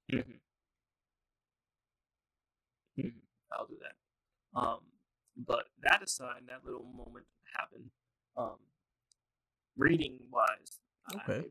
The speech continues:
Speaker 1: believe I have two. Um, they're both new mangas. They just came out. Uh, one of them is by the same person that wrote,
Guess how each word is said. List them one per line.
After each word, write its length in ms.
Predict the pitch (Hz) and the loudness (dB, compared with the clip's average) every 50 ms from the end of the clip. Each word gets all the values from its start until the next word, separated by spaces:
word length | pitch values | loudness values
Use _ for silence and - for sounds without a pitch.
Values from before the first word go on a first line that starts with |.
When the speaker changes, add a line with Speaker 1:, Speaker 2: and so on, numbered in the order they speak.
| - - | -10 -12
Speaker 1:
believe 260 | - 120 - - - | -10 -8 -6 -4 -2
I 80 | - - - | -2 -4 -4
have 100 | - - - - | -8 -10 -6 -6
two. 180 | - - - - - _ _ _ _ _ _ _ _ _ _ _ _ - - | -6 -6 -8 -14 -20 _ _ _ _ _ _ _ _ _ _ _ _ -4 -2
Um, 180 | - 92 98 - - _ _ _ _ _ _ _ _ _ _ _ _ _ _ _ - | -2 -2 -2 -6 -12 _ _ _ _ _ _ _ _ _ _ _ _ _ _ _ -6
they're 160 | - - - | -4 -2 0
both 400 | - - 139 143 143 - - - _ - | 4 6 6 6 4 2 -8 -14 _ -8
new 160 | - 147 - 151 | -4 -4 2 6
mangas. 460 | 143 - - - - 131 127 - - | 6 6 6 6 0 -10 -14 -14 -14
They 100 | - - - - | -14 -16 -12 -8
just 180 | - - - | -8 -6 -6
came 180 | - - 127 123 | -4 -6 -6 -6
out. 180 | - - - - _ _ _ _ _ _ _ _ _ _ - | -6 -8 -8 -10 _ _ _ _ _ _ _ _ _ _ -2
Uh, 120 | 117 - | -2 0
one 120 | - - | 0 0
of 100 | - 131 | -2 -4
them 80 | - 131 | -8 -10
is 100 | 131 - - | -10 -4 0
by 200 | 120 - - - - | 2 4 4 4 2
the 80 | - | -2
same 260 | - - 127 - 135 - | -6 -6 -6 -8 -12 -10
person 320 | - - 147 - - 135 127 | -10 -8 -8 -8 -8 -6 -4
that 120 | 123 - - - | -6 -6 -6 -10
wrote, 240 | 120 - 120 - | -14 -12 -14 -14